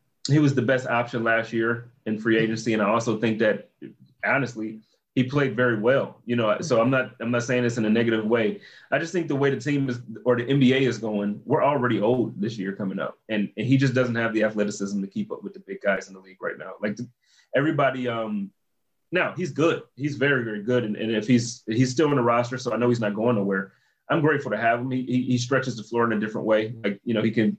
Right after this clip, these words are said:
kind of shoot that three. He has some good defense when he's in there. I just,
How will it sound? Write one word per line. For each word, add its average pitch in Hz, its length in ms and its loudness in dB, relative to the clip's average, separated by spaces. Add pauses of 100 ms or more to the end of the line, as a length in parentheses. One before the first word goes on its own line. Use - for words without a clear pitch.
kind 110 140 2
of 104 60 -4
shoot 107 180 -4
that 101 160 2
three. 117 280 2
He 110 140 0
has 110 160 0
some 104 120 -6
good 104 180 -2
defense 110 400 0
when 107 80 0
he's 104 140 2
in 113 120 4
there. 110 260 0 (920)
I 123 120 4
just, - 360 -4